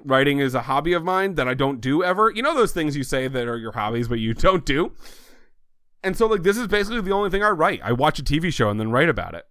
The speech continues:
And then, you know, the gaunt Hell's Accountant thing that is canon of this podcast and I know nothing about, obviously, which I'm gonna do afterwards, by the way. Stick around for it. That's just, like, fun. I just wrote it and I was like, "I'm gonna write that forever and put it in the Hunter x Hunter podcast."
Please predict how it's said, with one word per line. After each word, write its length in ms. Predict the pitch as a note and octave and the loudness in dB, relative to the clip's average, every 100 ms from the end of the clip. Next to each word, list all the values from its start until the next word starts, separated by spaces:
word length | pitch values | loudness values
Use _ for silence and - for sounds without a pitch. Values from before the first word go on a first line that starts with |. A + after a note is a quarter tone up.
| _ - | _ -2
And 160 | F#3+ | 0
then, 220 | G#3 G3+ G3 | 2 -2 -4
you 140 | F3 G3 | -4 2
know, 120 | D#3+ | 2
the 200 | C#3 C#3+ | 4 0
gaunt 560 | A#2 C#3+ D#3+ D#3+ - - | 2 4 6 4 -2 -12
Hell's 320 | - D3+ D#3+ | -4 0 2
Accountant 520 | C#3+ - C3+ C#3+ D#3+ | 2 2 2 2 -2
thing 340 | - E3 E3 E3+ - - - | 2 2 2 -2 -6 -4 2
that 140 | C#3+ | 4
is 140 | D3 | 4
canon 380 | - C#3+ C#3+ D3 | 2 2 4 4
of 100 | C#3+ | 2
this 140 | C#3 - | 0 2
podcast 520 | C3+ C3+ C#3+ C#3 - | 2 4 2 2 2
and 80 | B2+ | 0
I 120 | B2+ | 2
know 160 | B2+ | 2
nothing 300 | C3 C3 C#3 | 2 2 0
about, 300 | C3 A#2+ B2 | 0 0 0
obviously, 680 | A2+ A2+ C#3 C#3 - D#3+ E3 - - _ _ _ _ _ _ - - | 2 0 0 -2 -4 -8 -10 -16 -20 _ _ _ _ _ _ -20 -12
which 160 | C3 D3 | 2 4
I'm 100 | D3 | 4
gonna 140 | D3 | 2
do 200 | C3+ C#3 | 0 2
afterwards, 420 | C3+ - A#2 G#2+ | 2 2 -2 0
by 100 | A2+ | -2
the 80 | G#2+ | -2
way. 140 | G#2+ | -4
Stick 200 | A2+ A#2+ | -6 -6
around 220 | G#2+ A2 B2 | -6 -6 -8
for 180 | F2+ | -10
it. 100 | F#2+ - _ _ _ | -12 -16 _ _ _
That's 220 | F#3+ G#3+ - | 0 0 0
just, 200 | C4 C4 | -2 0
like, 280 | A#3 G3+ - | 0 -2 -2
fun. 540 | A#3 A#3+ G#3+ B2+ - - - - | 2 4 2 0 -2 -4 -4 0
I 100 | F#3+ | 2
just 260 | G3+ D3+ D#3+ | 0 -6 -6
wrote 340 | C#3+ E3+ G3+ | 2 4 6
it 140 | G#3+ F3 | 4 4
and 80 | |
I 40 | F3 | 2
was 120 | F3+ | 4
like, 100 | F3+ | 2
"I'm 80 | F#3+ | 2
gonna 140 | G3 | 4
write 220 | F#3+ G3 | 4 4
that 180 | F3 D#3 | 4 2
forever 280 | C3+ A2 G2+ | 0 -2 -2
and 80 | G2+ | 2
put 120 | C#3 | 4
it 20 | |
in 60 | C#3+ | 6
the 100 | C#3 | 2
Hunter 180 | C#3+ C#3+ | 2 2
x 40 | |
Hunter 180 | D3 C#3 | 2 2
podcast." 560 | B2 A2 F#2 E2+ - | 0 0 -4 -8 -12